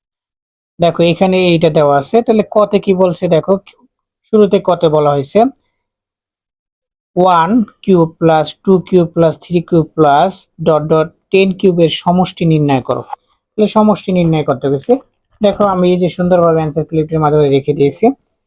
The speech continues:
তাহলে আমরা জানি ওয়ান কিউব প্লাস টু কিউব প্লাস থ্রি কিউব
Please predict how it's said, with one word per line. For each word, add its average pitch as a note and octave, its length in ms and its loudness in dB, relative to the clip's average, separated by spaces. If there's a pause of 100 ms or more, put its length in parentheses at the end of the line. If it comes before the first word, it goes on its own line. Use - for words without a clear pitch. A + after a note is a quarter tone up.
(160)
তাহলে D#3+ 260 2
আমরা A#3 200 2 (120)
জানি D#3+ 220 2 (1040)
ওয়ান F#3+ 180 2 (100)
কিউব G3 240 2
প্লাস F#3 180 2 (100)
টু G3 80 -2 (100)
কিউব F3+ 220 2
প্লাস F3 240 0
থ্রি F3 240 -2
কিউব E3 180 0